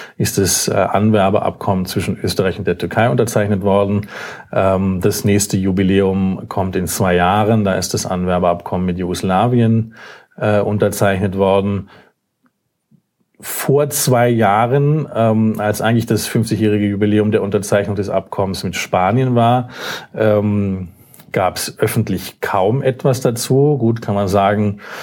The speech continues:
das, äh, Abkommen mit Spanien war nicht sehr erfolgreich aus österreichischer Sicht. Es sind kaum Spanier,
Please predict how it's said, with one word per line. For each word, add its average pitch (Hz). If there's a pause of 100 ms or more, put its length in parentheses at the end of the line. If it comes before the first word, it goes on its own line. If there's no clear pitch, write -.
(240)
das, -
äh, 101
Abkommen 101
mit 95
Spanien 98
war 90
nicht 95
sehr 92
erfolgreich 120
aus 113
österreichischer 110
Sicht. 107
Es 101
sind 92
kaum 101
Spanier, 101